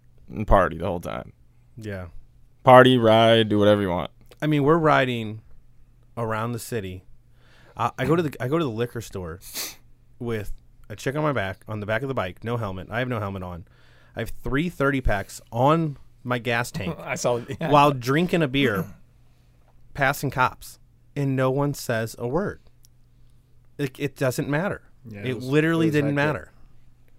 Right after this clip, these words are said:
Speaker 2: It was like, I mean, people are literally pulling up next to cops and doing Rev Limiter six gear burnouts on Harleys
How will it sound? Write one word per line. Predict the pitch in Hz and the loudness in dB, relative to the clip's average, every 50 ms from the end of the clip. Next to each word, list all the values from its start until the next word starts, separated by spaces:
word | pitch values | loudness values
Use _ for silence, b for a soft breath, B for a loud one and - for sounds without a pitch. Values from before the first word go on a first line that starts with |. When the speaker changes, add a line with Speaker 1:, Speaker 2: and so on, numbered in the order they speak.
| - - - - - - - - - - | -20 -20 -20 -20 -20 -20 -20 -20 -18 -10
Speaker 2:
It | - 127 | -4 -2
was | 135 139 127 131 | -2 -2 -2 -2
like, | 143 135 135 131 - - - b b b b b b b | -2 -2 -2 -4 -8 -16 -20 b b b b b b b
I | - 156 | -2 -2
mean, | 160 156 | 0 2
people | - 185 196 190 190 180 | 2 0 2 2 2 2
are | |
literally | 156 156 156 160 156 139 | 2 2 0 0 -2 2
pulling | 120 - 139 135 | 4 4 4 4
up | 135 113 | 2 0
next | 123 123 - - | -2 -6 -6 -10
to | 120 | -8
cops | - 123 117 113 - - - - - | -4 -2 -2 -2 -4 -6 -12 -14 -12
and | 120 117 113 | -10 -8 -6
doing | 123 123 117 107 | -4 -4 -4 -2
Rev | 107 120 123 123 | -2 -2 -2 -2
Limiter | 131 131 131 123 - | -2 -2 -4 -4 -6
six | - 131 120 - | -8 -10 -12 -10
gear | - 127 117 107 | -8 -8 -6 -6
burnouts | 98 110 107 107 98 95 - | -6 -6 -4 -6 -6 -8 -10
on | 104 95 | -8 -6
Harleys | 101 104 107 104 92 87 90 - - - - | -4 -4 -4 -4 -6 -10 -12 -14 -16 -20 -20